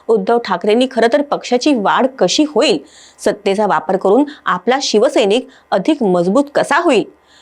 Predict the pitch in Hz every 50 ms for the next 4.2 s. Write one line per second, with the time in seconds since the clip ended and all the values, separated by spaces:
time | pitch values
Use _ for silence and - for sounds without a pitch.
0 | _ _ - 247 240 285 294 277 277 277 339 403 415 392 339 294 269 294 311 302
1 | - - - - - 262 247 262 269 226 202 170 180 175 - 269 254 - 285 -
2 | 190 175 - 247 208 180 170 170 247 277 - - - - 196 202 202 202 - -
3 | 302 320 349 302 262 - - - 254 190 185 180 196 214 - - 175 165 208 254
4 | 233 220 165